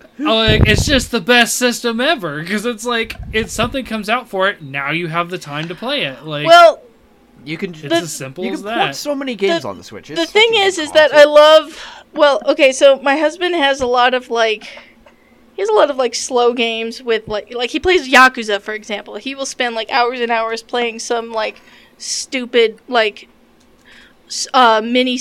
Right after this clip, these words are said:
Speaker 2: like, mini stock car racing mini game in Yakuza. And then he'll get to, like, the actual plot where it's, like, it's some of the, like, most interesting,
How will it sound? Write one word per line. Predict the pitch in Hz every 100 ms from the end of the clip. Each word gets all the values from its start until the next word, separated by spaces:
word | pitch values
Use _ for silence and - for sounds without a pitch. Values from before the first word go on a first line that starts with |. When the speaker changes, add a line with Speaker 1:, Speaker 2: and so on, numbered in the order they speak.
| - -
Speaker 2:
like, | 254 220
mini | 233 254 254
stock | - 254 226 226
car | 262 226
racing | 214 220 214 226
mini | 220 214 220
game | 220 208 208
in | 226
Yakuza. | 208 208 208 208 202 196 _ _ - _ _ _ _ _
And | 262 247
then | 240 233 226
he'll | - 240
get | 240 233
to, | 254
like, | 240 226
the | 233 214
actual | 220 - 226
plot | 220 220 208 208
where | 220
it's, | 214 220
like, | 208 208 - - _
it's | - 226
some | - 240 226
of |
the, | 220 214
like, | 220 220 220
most | 220 208 -
interesting, | 240 220 240 214 - 208 208 202